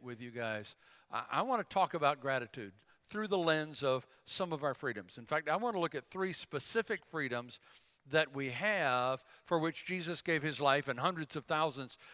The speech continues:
have sacrificed to preserve since then. And then I wanna challenge us in a very, uh, a practical kind of way, very personal, practical kind of way. I wanna challenge us to honor their sacrifices, uh, by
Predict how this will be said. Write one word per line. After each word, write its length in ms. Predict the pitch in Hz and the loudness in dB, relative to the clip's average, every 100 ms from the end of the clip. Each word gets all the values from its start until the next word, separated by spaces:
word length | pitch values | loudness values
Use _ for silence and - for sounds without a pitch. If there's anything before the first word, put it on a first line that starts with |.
| - | -6
have 120 | 147 | -4
sacrificed 600 | - 170 - 131 135 123 | 0 0 0 -2 -2 -4
to 80 | - | -10
preserve 640 | - 123 110 202 202 156 - | -12 -10 -4 0 2 0 -2
since 400 | - 233 220 185 | -4 -4 -6 -6
then. 460 | 147 120 120 123 - - - | -2 -2 -4 -6 -18 -20 -2
And 180 | 156 160 | 0 2
then 100 | 254 | 4
I 60 | 277 | 4
wanna 240 | 214 202 | 2 2
challenge 560 | - 214 208 202 160 139 | 0 2 2 2 0 0
us 200 | 123 - | 0 -2
in 220 | 139 143 | -4 -6
a 40 | |
very, 380 | 131 175 254 262 _ _ - - _ - | -4 -2 -2 -4 _ _ -20 -20 _ -2
uh, 240 | 131 131 - _ | 0 -2 -6 _
a 100 | - | -10
practical 640 | 123 - 185 - 226 - 220 | -8 2 4 4 0 -2 0
kind 260 | 220 214 | 4 2
of 80 | 190 | 4
way, 180 | 190 170 | 4 4
very 180 | 131 147 | 2 -4
personal, 440 | - 202 - 233 | 0 -2 0 -4
practical 420 | - 190 175 196 - | 2 2 2 -6 -6
kind 200 | 185 190 | -4 -2
of 60 | |
way. 260 | 156 127 127 - - - | 0 0 0 -6 -20 -4
I 60 | 165 | 0
wanna 220 | 220 233 | 0 0
challenge 500 | - 208 214 196 151 | 0 2 2 0 0
us 160 | 156 - | 0 0
to 140 | 190 | -4
honor 300 | 156 202 220 | 0 2 2
their 180 | 180 196 | 0 -2
sacrifices, 920 | - 190 160 156 131 117 107 135 120 - - - - | -2 -4 -4 -6 -6 -6 -6 -8 -10 -12 -20 -18 -6
uh, 180 | 117 120 | -4 -2
by 380 | 143 143 143 | 0 2 0